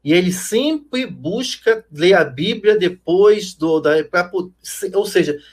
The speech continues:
ele tá sempre preso, ele tá sempre retesado. Pra quê?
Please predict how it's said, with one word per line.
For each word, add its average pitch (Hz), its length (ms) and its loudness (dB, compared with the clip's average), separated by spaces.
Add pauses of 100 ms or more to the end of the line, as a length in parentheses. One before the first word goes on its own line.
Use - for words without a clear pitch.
ele 180 140 -2
tá 180 180 2
sempre 262 640 -2
preso, 135 460 -2
ele - 120 0
tá 160 120 2
sempre 254 680 -2
retesado. 165 880 -2 (340)
Pra 127 160 -2
quê? 180 420 0